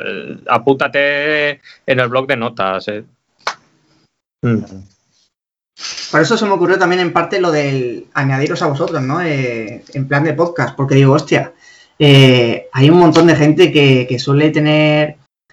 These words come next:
Speaker 2: esta afición de, de las motos, a lo mejor no, no está tan, eh, puesta como yo, por ejemplo, ¿no? Yo a mí mismo, eh,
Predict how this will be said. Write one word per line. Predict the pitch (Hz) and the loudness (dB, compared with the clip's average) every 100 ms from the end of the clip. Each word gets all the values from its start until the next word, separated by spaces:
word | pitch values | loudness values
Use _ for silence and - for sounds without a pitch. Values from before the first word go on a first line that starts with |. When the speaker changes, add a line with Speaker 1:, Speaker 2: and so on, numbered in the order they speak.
| _ _ | _ _
Speaker 2:
esta | 143 139 | -4 0
afición | 139 139 165 | 0 2 2
de, | 151 143 127 123 - _ | 4 4 2 0 -6 _
de | - 139 | -8 -4
las | 131 | 0
motos, | 127 139 143 196 269 - _ | 2 2 2 0 -2 -12 _
a | 143 | 2
lo | 135 | 2
mejor | 151 156 | 4 4
no, | 165 170 165 | 6 6 6
no | 160 160 | 4 2
está | 151 170 | 2 4
tan, | 170 165 165 160 156 156 _ _ _ _ | 4 4 2 2 0 -2 _ _ _ _
eh, | 151 147 147 143 143 139 | 0 4 4 4 2 4
puesta | 170 175 147 | 2 4 0
como | 135 135 | 2 4
yo, | 156 | 4
por | 160 | 2
ejemplo, | 143 180 151 127 | 0 -2 -2 0
¿no? | 151 196 - | 0 -2 -6
Yo | 139 131 139 | -4 2 4
a | 147 | 4
mí | 143 | 4
mismo, | 175 - 131 | 2 0 -2
eh, | 127 127 131 131 | -2 -2 -4 -8